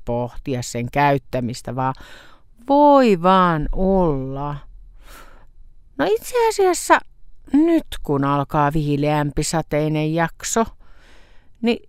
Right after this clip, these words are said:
stressi häviää ja lomaa voikin käyttää vaikka siivoamiseen, kaupassa käyntiin ja käpertyä sohvalle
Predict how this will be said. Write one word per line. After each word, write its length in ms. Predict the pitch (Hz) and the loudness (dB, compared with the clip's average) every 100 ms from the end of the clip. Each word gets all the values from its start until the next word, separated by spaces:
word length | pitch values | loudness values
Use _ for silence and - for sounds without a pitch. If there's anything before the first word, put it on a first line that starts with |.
| - | -8
stressi 880 | 220 - 466 415 - - - 139 - - | -8 2 4 4 0 -8 -4 -6 -6 -16
häviää 720 | - 254 330 359 330 320 302 | 0 2 2 0 2 4 4
ja 200 | 302 294 - | 4 2 2
lomaa 380 | 302 285 190 185 | 4 4 4 4
voikin 360 | 294 302 240 214 | 4 2 -2 2
käyttää 440 | 214 202 190 160 | 2 2 0 2
vaikka 260 | 160 - 160 | 0 -2 -4
siivoamiseen, 1080 | 156 156 156 151 151 156 151 156 165 156 | -2 0 0 0 2 2 2 -2 -2 -2
kaupassa 500 | - 120 123 139 - | -2 -4 -4 -6 -6
käyntiin 720 | - 139 135 - 139 135 135 139 | -4 -4 -4 -4 -4 -2 -2 -2
ja 180 | 135 139 - - - - - | -4 -6 -14 -20 -20 -20 -8
käpertyä 760 | 117 - 127 123 113 - 123 | -6 -2 -2 -2 -6 -8 -8
sohvalle 680 | 131 - 123 127 127 120 127 | -6 -6 -8 -6 -8 -8 -10